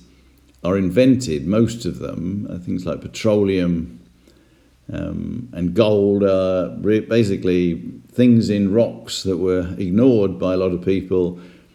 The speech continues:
but due to scientific invention,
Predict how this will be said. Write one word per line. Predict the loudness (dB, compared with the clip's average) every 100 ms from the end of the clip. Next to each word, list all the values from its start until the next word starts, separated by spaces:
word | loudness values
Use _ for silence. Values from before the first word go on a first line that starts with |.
| _ _ _ _ _
but | 0 0 -2 -14 -20 _ _
due | 2 4 4
to | 2 0 0 0 -2 -4 -6
scientific | 0 4 4 4 4 4
invention, | 2 0 0 0 -2 -2 -2 -4 -6 -10